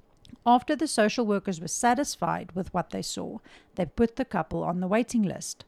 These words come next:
"Adopters will put their best foot forward, and we can only deal with what we see,"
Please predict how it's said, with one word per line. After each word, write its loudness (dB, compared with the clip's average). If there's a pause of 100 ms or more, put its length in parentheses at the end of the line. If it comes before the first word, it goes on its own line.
(320)
"Adopters 2
will 4
put -2
their 4
best 0
foot -8
forward, -2
and 4
we 4
can -2
only 4
deal 0
with -2
what -2
we -6
see," -4